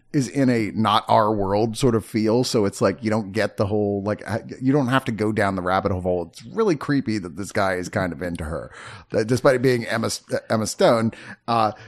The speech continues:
you're like, "Okay, but she, you know, she's got the mind of a child," and he's, like, willing to marry her and everything. And the doctor's into the idea, but then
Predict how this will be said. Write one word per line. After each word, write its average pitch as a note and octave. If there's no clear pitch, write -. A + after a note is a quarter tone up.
you're D3
like, A#2
"Okay, D3+
but A2
she, D3+
you C3
know, D3+
she's B2
got A#2
the A2+
mind G#2+
of G2
a G2+
child," G2+
and G2+
he's, C3+
like, C#3
willing C3
to C#3+
marry B2+
her B2+
and A#2
everything. B2
And A#2
the G#2+
doctor's A#2+
into B2+
the B2
idea, A#2+
but A2+
then F3+